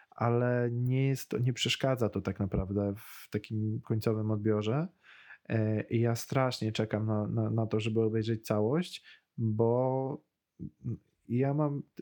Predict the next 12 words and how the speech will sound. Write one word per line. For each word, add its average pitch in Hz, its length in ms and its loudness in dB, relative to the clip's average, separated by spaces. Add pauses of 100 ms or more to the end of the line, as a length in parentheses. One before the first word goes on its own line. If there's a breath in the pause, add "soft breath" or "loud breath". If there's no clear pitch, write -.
ja 135 140 2
mam 143 140 2
wrażenie, 135 480 0
że 127 180 2
Refn 127 300 2
to 123 100 0
jest 117 160 -2
taki 117 460 0 (160)
trochę 120 460 0
obecnie 120 420 0
niezrozumiały 113 800 2
geniusz, 135 560 0